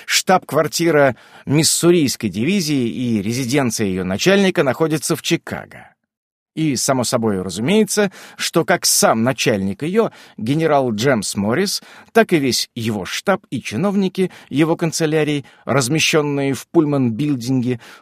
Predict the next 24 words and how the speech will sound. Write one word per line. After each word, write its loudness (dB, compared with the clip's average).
м, -6
в -12
полном -2
составе -2
следовали 0
за 2
упомянутой 0
группой. -14
А 0
за 0
ними 4
шли -6
губернатор 2
штата -2
Джон -2
Гамильтон, -4
потом 2
мэр 2
города -2
со -4
своими 0
товарищами 0
по 0
должности, -4